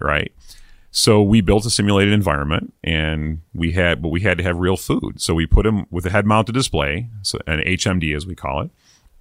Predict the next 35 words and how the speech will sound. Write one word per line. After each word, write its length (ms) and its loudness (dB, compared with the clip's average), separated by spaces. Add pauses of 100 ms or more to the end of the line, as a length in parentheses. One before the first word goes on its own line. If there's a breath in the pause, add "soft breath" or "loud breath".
(360)
But 120 0
then 40 0
they 100 4
came 220 2
into 160 6
this 120 2
room, 460 2
and 160 -2
there 80 2
was 140 2
a 80 2
hot 280 0
plate 220 0
of 80 0
food 320 0
that 140 0
was 100 -4
put 160 2
in 80 -6
front 220 0
of 80 -2
them. 260 -4 (200 soft breath)
They 100 2
couldn't, 240 2
now 100 2
what 140 -2
they, 160 2
they 180 2
saw 380 6
something 360 2
different 300 2
in 60 -4
the 40 0
virtual 220 0
environment, 440 0